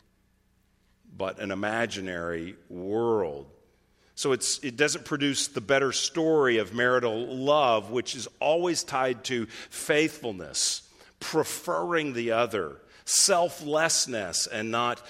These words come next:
selfishness. This is passion the way God designed it to be experienced. Blazing hot passion is tied to selflessness, not selfishness.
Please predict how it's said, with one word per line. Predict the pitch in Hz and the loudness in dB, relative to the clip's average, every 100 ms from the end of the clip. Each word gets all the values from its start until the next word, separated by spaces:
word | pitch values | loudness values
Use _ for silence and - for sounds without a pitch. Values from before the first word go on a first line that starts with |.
| - | -6
selfishness. | - - 156 127 117 - - - - 120 127 - 117 90 - | 0 2 2 2 0 -4 -14 -20 -6 -2 0 0 -2 -4 -2
This | 151 170 | 0 0
is | 190 - | 0 -2
passion | - - 151 160 156 160 | -4 -4 -2 -2 -2 -4
the | 127 | -2
way | 120 113 | -2 -2
God | 113 113 113 139 127 | -4 -2 2 2 2
designed | 113 117 95 113 120 131 127 | -6 -8 -6 -6 -4 -4 -4
it | 131 - - - - | -4 -8 -20 -20 -12
to | 135 | -10
be | 110 113 120 120 | -4 -4 -4 -8
experienced. | 113 - - 139 131 127 92 78 - - 135 | -4 -2 -2 -2 -2 -2 -6 -6 -8 -8 -8
Blazing | 120 120 143 165 147 180 175 - - | -2 2 2 2 0 -4 -4 -10 -14
hot | - 139 143 156 - - | -4 2 4 2 -2 -6
passion | 139 131 147 - 113 104 - - - | 0 0 2 0 -2 -4 -8 -16 -2
is | 120 110 - | 0 0 -2
tied | - 139 139 135 - | 0 4 4 2 -4
to | - | -8
selflessness, | 113 - - 151 135 139 127 143 - - 120 82 - - - - - - | -2 0 2 2 0 -4 -4 0 0 -2 -4 -2 0 0 -2 -8 -20 -8
not | 110 123 131 - - - | 0 2 2 -4 -12 -2
selfishness. | - - 151 127 - 135 120 - 90 73 - | 2 4 4 0 -2 -2 -2 -4 -8 -6 -6